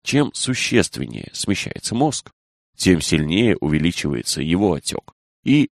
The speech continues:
чем больше становится отёк, тем значительнее смещение. Источник кровотечения при инсульте — артерия основания головного мозга,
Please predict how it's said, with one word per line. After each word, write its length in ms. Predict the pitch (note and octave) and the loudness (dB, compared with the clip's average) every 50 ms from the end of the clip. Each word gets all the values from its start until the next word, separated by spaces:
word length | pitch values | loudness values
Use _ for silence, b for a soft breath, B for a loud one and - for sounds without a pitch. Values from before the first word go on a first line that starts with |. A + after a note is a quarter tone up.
| _ - | _ -10
чем 340 | - - D3+ D3+ C#3+ A2+ D#2+ | -6 -2 0 0 0 0 0
больше 420 | D2 F2 A2+ B2 - - - F#2+ | 4 6 6 6 6 4 2 0
становится 560 | - - - F2 D#2+ E2 D#2+ D#2 - - E2+ | 0 2 0 2 2 2 2 2 2 2 2
отёк, 360 | E2+ E2+ - - D#3 - - _ _ _ _ - | 2 4 4 2 2 2 0 _ _ _ _ -8
тем 320 | - - G2+ G2+ G2+ G2+ | -2 2 2 4 2 2
значительнее 960 | F2 E2+ G2+ G2 F2+ - - - G2 G2 - - F#2 E2+ E2+ E2+ D#2+ D#2+ D2 - - | 0 0 2 2 2 0 0 -2 -2 0 0 0 0 0 0 0 0 0 -2 -4 -4
смещение. 760 | - - - F2 D#2+ - - - - G1+ G1+ G1+ G1+ - - _ _ _ _ _ _ _ _ _ _ _ _ _ | -6 -4 -2 -2 -2 -2 -4 -6 -6 -10 -14 -16 -18 -18 -20 _ _ _ _ _ _ _ _ _ _ _ _ _
Источник 580 | - A#2+ - - - D#3+ D#3+ - - C#3+ B2+ - | -4 -2 0 2 4 2 2 2 2 -2 -2 2
кровотечения 760 | - B2+ B2+ A#2 B2 - - B2 - - C#3+ C3 A#2+ G#2+ - | 4 4 4 4 2 0 0 -2 -2 -2 0 2 2 2 2
при 180 | A2 G#2+ A2 | 2 2 0
инсульте — 600 | G#2+ G2 - - C3 D3+ E3+ D3+ - - C#3+ C3+ - _ - | 2 0 0 0 2 2 2 2 0 -2 -2 -2 -4 _ 2
артерия 640 | - E2 F2 F2+ - - - C#3 C#3 C3 B2+ A#2+ - | 4 4 4 2 0 0 2 2 4 4 4 2 4
основания 680 | - G#2+ - - - G#2 G2 F2+ F#2+ F#2+ F#2 F2 D#2+ D#2 | 2 2 0 2 2 2 4 6 6 6 6 4 2 2
головного 520 | D#2 E2 D#2+ D#2+ D#2 D#2+ F2 E2 D#2+ D#2+ | 4 6 6 6 6 4 4 4 4 2
мозга, 420 | D2+ D2 - - - - - - | 0 0 -4 -6 -6 -8 -8 -10